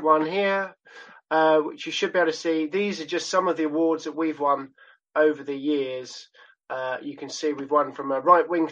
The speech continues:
think tank called Centre for Social Justice, a left-wing newspaper, the N H S, a research institute, um, in London,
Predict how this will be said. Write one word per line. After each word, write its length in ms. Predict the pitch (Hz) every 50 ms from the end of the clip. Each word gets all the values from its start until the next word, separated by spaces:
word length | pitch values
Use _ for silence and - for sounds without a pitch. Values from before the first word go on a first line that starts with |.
| - - _ -
think 240 | 190 185 170 165 -
tank 300 | - 185 180 175 165 -
called 260 | - 147 143 135 -
Centre 260 | - - 175 160 156
for 80 | - -
Social 300 | - 170 156 151 - 151
Justice, 400 | 147 165 160 160 - 170 156 - -
a 40 | 139
left-wing 560 | 139 147 175 185 185 - - 175 175 170 170
newspaper, 600 | 175 185 170 - - 175 165 165 165 175 170 160 - _ - - - _ -
the 80 | 151 165
N 120 | 180 185
H 260 | 180 170 151 - -
S, 400 | 180 170 165 160 - - - - _ _ _ _ _ _ -
a 140 | 131 135 135
research 520 | 143 180 190 185 - - 185 170 160 -
institute, 680 | 170 165 165 - - - - 180 175 170 165 - - -
um, 440 | 147 147 147 143 139 147 143 139 - - -
in 100 | 147 143
London, 400 | 156 160 156 156 156 151 151